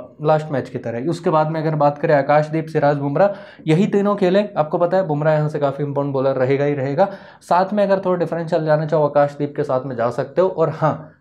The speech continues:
सात से ज़्यादा प्लेयर इंडिया की तरफ से ले सकते हो, क्योंकि बांग्लादेश की तरफ से गिने चुने ही हैं जो अच्छा कर पा रहे हैं, तो इस वजह से सात से ज़्यादा प्लेयर हम इंडिया के साथ में लेके जा सकते हैं। आ, सिराज अगर खेलता है तो मैं उतना ज़्यादा सिराज के साथ में नहीं जाऊँगा, but हाँ, in case अगर यहाँ से कुलदीप यादव खेलता है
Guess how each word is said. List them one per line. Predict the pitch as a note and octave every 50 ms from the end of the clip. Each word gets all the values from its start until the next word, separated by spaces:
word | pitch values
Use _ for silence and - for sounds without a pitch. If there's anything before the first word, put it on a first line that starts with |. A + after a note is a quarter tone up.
| _ _
सात | _ - D3 D#3 D#3 D#3 -
से | E3+ D3+
ज़्यादा | C#3+ C#3 C#3 D3+ D3+
प्लेयर | D3+ - C#3 D3 D3 C#3+
इंडिया | B2 B2+ C3 C3 B2+
की | C3 B2+
तरफ | C3 C3 B2+ B2
से | - D#3+
ले | D3 C#3+ C#3+ A#2
सकते | - G#2 G2+ - - -
हो, | - - _ _ _ - _ _ _
क्योंकि | D3 C#3 D3+
बांग्लादेश | C#3 C#3 C3+ C#3+ D3 D3 D3 D3+ D3+ D3
की | D3+ E3+
तरफ | D3 F#3 E3+ C#3
से | - E3+ D#3+
गिने | C#3+ C#3+ C#3+ D3
चुने | D3 D3 C#3 C3+ C3+
ही | B2+ C#3+ D#3+ D#3
हैं | D3 D3+ D#3+ D#3
जो | C#3+ C3
अच्छा | B2+ B2+ - C#3+ C3
कर | C3 B2+ A#2+
पा | A#2+ - B2 B2
रहे | C#3+ F3
हैं, | G#3 G#3 - - - _ _ _ _ _ _ -
तो | C#3 C#3+ D3
इस | E3 D#3+ D#3+
वजह | D#3 C#3+ C#3+
से | C#3 G3+ -
सात | - D3+ D3 D3 -
से | - D3+
ज़्यादा | C#3 C#3 C3+ C#3+ C#3
प्लेयर | C#3 C#3+ C#3+ C#3 C#3
हम | C#3 C3+
इंडिया | C3 B2+ B2+ B2+
के | C3 C3
साथ | B2+ C3+ B2+ B2+ C#3+
में | C3 B2
लेके | B2+ B2 C3+ B2
जा | A#2+ A#2+ A#2+
सकते | - C#3 C3 - E3+ G3
हैं। | A3 G#3+ - - - - - -
आ, | C3 C#3 C#3+ D3 -
सिराज | - - F3+ F3 F3+ F#3+ G3+ G3+
अगर | G3 F#3+ F#3+ F#3+
खेलता | F#3 F3+ E3+ E3+ E3 D#3+ E3
है | D#3+ D#3+
तो | F3
मैं | D#3+ D#3
उतना | D3+ D#3 D#3 D#3
ज़्यादा | C#3+ C#3 C3+ C#3+ C3+
सिराज | - C3+ C3 C3 B2+ B2+
के | C#3
साथ | B2+ C3+ B2+ B2+ -
में | B2+ A#2+
नहीं | B2 C#3+ D#3
जाऊँगा, | D#3+ D3+ D3+ F3 G3 F#3 E3+
but | E3+ E3 D#3+ -
हाँ, | - E3 F3+ F3+ F3+
in | - D3 D#3 D#3 D3
case | E3+ E3+ D#3+ -
अगर | D3 D3 D3 C#3+
यहाँ | C3+ C3 B2+ C3+ B2+
से | - D3+
कुलदीप | - D3 C3+ C3 C#3+ F3+ F#3 F#3
यादव | F3+ E3+ E3 E3+ E3
खेलता | D#3+ D#3+ D3 C#3 C#3 D#3+
है | F#3 -